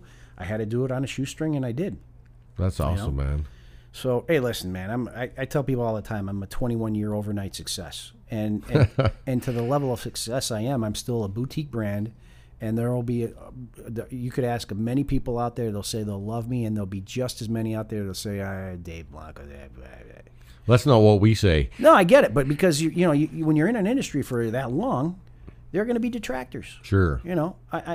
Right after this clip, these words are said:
Speaker 1: I, and I hate throwing out names again, but I'll, you know, you pick another brand, any brand, even a successful one, a very successful one. You ask about those owners or brand owners, and you're gonna have people that love their cigars, don't like their cigars, and you're gonna have people say, "Ah, that guy."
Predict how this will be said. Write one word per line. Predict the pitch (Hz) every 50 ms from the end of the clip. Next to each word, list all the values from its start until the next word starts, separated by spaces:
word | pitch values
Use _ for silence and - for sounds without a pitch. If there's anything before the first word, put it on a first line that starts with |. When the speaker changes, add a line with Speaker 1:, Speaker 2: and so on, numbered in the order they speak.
| - -
Speaker 1:
I, | 107 - -
and | 123 120 117
I | 107
hate | 117 165 175 -
throwing | - 175 180 190
out | 196 196 190
names | 180 208 233 233 156 107
again, | 90 87 85 82 82
but | 82 95 95
I'll, | 107 123 127 127 143
you | 156 165
know, | 135
you | 143 156
pick | - - - 277 -
another | - 202 202 202 185 139
brand, | 120 127 123 117 95 85 76 - -
any | 170 180 160 131
brand, | 101 101 92 85 73 - - - - - - - - - - -
even | 202 247 269
a | 254
successful | 214 - 233 - - 226 214 196 - - -
one, | - -
a | 113
very | 165 247 285 285 247
successful | - 170 143 - 175 165 - - - 82
one. | 69 64 - - - - - - - - - -
You | - 151 165 156
ask | 135 147 151 - -
about | 165 139 127 110 117 151 - - - - - -
those | 117 120 120 123 123 107 113 -
owners | 117 139 185 190 151 127 135 120
or | 110
brand | 98 87 104 120 165 190 160
owners, | 113 107 110 117 120 104
and | 101 107
you're | 113 147 175
gonna | 202 185
have | 160 143 -
people | - 147 143 135
that | 110 87 - 87
love | 98 104 117 147
their | 175 185
cigars, | 185 - 208 202 202 208 214 - 220 208 - - - - - - - - -
don't | - 120 170 175
like | 190 196
their | - 196
cigars, | 180 - 202 208 202 208 104 101 - - - -
and | 117 107
you're | 101 101
gonna | 110 110 101
have | 104 98 -
people | - 156 160 160
say, | - - 143 123 113
"Ah, | 131 135 127 123
that | 117 113 110 - -
guy." | - 113 107 101 98 92 -